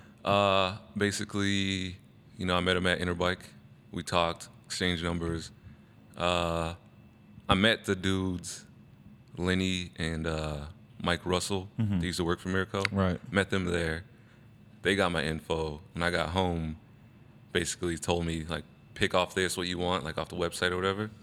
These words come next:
Speaker 1: Got a whole new bike. And
Speaker 2: Chocolate frame?
Speaker 1: Yeah, you know, chocolate.
Speaker 2: That's what's up.
Speaker 1: Uh,
Speaker 2: <laughs>
Speaker 1: got their parts and shit, and that's pretty much it. Like, let it rock for a while, and, like,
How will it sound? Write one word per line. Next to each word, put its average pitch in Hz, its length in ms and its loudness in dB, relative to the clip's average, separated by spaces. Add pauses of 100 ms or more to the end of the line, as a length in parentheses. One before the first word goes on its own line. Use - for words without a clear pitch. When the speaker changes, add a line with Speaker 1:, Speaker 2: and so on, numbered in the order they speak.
(580)
Speaker 1:
Got 101 140 2
a 90 40 2
whole 87 220 0
new 87 120 0
bike. 85 340 0 (760)
And 80 600 -2
Speaker 2:
Chocolate 90 340 2
frame? 101 280 0 (180)
Speaker 1:
Yeah, 85 120 -4
you 85 120 -2
know, 80 180 -2
chocolate. 82 440 -4
Speaker 2:
That's 87 180 -2
what's 87 140 -4
up. 87 200 -2 (180)
Speaker 1:
Uh, 80 400 2 (340)
Speaker 2:
<laughs> - 360 -14
Speaker 1:
got 92 160 4
their 98 120 6
parts 92 320 2
and 95 100 0
shit, 101 320 2 (260)
and 87 580 0 (400)
that's - 220 -14
pretty 92 220 0
much 95 260 2
it. 123 160 4
Like, 87 180 -2 (140)
let 90 160 2
it 90 60 4
rock 95 240 4
for - 80 -2
a 92 60 2
while, 98 360 4
and, 98 100 -2
like, 80 180 -2